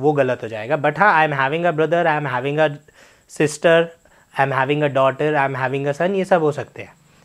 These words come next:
But "I am having a girlfriend," ये नहीं हो सकता, जा-, चाहे वो गर्लफ्रेंड आपसे छोटी भी हो, क्योंकि आप दो साल के और आपको ये नहीं पता है कि जो अब अगली लड़-, लड़की पैदा होने वाली है, वो आपकी गर्लफ्रेंड होगी,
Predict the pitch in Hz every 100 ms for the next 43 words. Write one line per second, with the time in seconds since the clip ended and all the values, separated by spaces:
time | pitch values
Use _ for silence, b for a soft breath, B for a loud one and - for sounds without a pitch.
0 | b - - - 147 135 127 165 190 180
1 | 170 190 208 175 156 139 123 123 - 180
2 | 160 - - 143 151 147 139 147 147 139
3 | 170 - 131 127 127 139 165 156 185 196
4 | B B B - 139 131 147 156 156 156
5 | 165 156 151 156 160 156 165 156 151 151
6 | 147 139 151 139 143 135 131 160 147 139
7 | 139 139 135 143 147 135 - 127 117 131
8 | 120 110 104